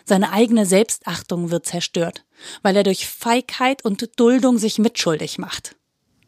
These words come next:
Bei Pogromen hat zwar selten die Staatsgewalt eingegriffen zum Schutz der Bedrohten, sie hat oft geduldet, was geschah. Aber hier geschahen die Ausschreitungen auf ihren Befehl, wie in Berlin einige Polizisten ganz offen zugaben.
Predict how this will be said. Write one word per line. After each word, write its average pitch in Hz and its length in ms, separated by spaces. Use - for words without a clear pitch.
Bei 170 280
Pogromen 202 800
hat 185 160
zwar 170 240
selten 185 340
die 165 120
Staatsgewalt 170 720
eingegriffen 175 640
zum 175 160
Schutz - 300
der 165 120
Bedrohten, 190 640
sie 262 180
hat - 200
oft - 280
geduldet, 196 540
was 156 240
geschah. 165 420
Aber 175 200
hier 170 380
geschahen 180 420
die 160 160
Ausschreitungen 180 720
auf 170 240
ihren 185 380
Befehl, 202 600
wie 214 160
in 202 180
Berlin 196 440
einige 190 280
Polizisten 185 720
ganz 185 240
offen 175 260
zugaben. 170 640